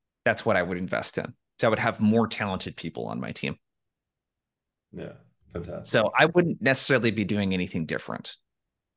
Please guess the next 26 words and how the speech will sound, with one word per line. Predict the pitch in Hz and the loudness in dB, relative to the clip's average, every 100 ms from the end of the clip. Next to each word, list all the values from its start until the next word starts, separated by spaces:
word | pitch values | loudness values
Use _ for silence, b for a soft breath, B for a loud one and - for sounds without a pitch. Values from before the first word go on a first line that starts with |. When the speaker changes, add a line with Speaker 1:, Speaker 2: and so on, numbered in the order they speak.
| _ _ _ _ - | _ _ _ _ 0
Speaker 1:
I | 113 | 0
don't | 104 76 | 2 -2
think. | - - - - _ _ _ _ _ _ _ - | -4 -6 -10 -20 _ _ _ _ _ _ _ -20
Speaker 2:
Yeah. | 90 - _ _ _ _ _ | -20 -20 _ _ _ _ _
So | - 123 | 6 8
is | 120 135 | 8 2
the, | 120 | -2
is | 120 123 117 | -2 -4 -4
the | 117 | -2
vision | 123 127 131 120 | 0 -2 -8 -12
to | - 107 - | -10 -10 -10
grow | 95 101 120 139 | -4 2 4 4
your | 139 143 | 0 -4
company, | 156 147 131 160 175 180 - | -6 -8 -8 -8 -8 -10 -10
or | 110 110 110 110 107 107 104 104 b b b b | -4 0 2 4 4 2 0 -4 b b b b
in | 113 | -4
terms | 107 123 113 | 0 -2 2
of | 113 98 85 | 2 2 2
volume | 104 117 139 143 | 6 6 4 0
that | 147 156 | -4 -4
you | |
do, | 156 160 170 | -2 0 0
or | 160 123 123 120 | 0 -2 -4 -2
is | 123 117 - | -4 -6 -10
the | 117 | -8
vision, | 110 117 113 117 117 117 | 2 2 2 -6 -6 -8